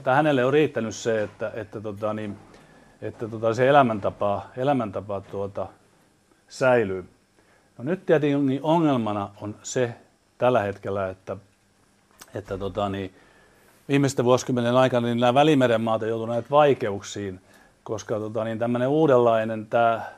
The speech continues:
tää nykyinen maailman talousjärjestelmä toimii toisenlaisen logiikan pohjalta. Se ei, ei, ei noudata tällaista niinku Välimeren maiden, tuota, talouden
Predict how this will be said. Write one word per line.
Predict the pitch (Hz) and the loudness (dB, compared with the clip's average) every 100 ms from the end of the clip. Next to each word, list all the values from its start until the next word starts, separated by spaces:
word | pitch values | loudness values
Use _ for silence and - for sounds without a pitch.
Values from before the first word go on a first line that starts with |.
| _ | _
tää | 123 123 | -10 -6
nykyinen | 139 151 127 113 | -2 -2 -2 -2
maailman | 131 120 113 | -2 -2 0
talousjärjestelmä | 143 139 120 117 107 104 - 110 | 2 4 2 -2 -4 -6 -10 -12
toimii | 107 120 120 113 | -6 -6 -6 0
toisenlaisen | 156 143 107 101 95 104 | 2 4 2 -4 -6 -6
logiikan | 101 101 101 92 95 _ | -8 -6 -10 -12 -16 _
pohjalta. | 110 95 95 87 87 92 - _ _ _ - | -8 -6 -6 -8 -10 -18 -20 _ _ _ -6
Se | 120 | -2
ei, | 113 113 | -2 -2
ei, | 120 127 110 - - - _ - | -2 -2 -2 -12 -20 -20 _ -2
ei | 143 | 2
noudata | 143 156 139 117 | 4 6 6 2
tällaista | 110 123 120 - | 0 0 0 -2
niinku | 127 | 2
Välimeren | 131 139 131 110 101 95 | 6 6 4 2 0 0
maiden, | 98 98 95 92 _ _ _ _ | -2 -2 -6 -10 _ _ _ _
tuota, | 101 95 92 - | -4 -2 -4 -6
talouden | - 107 98 92 | 0 2 2 0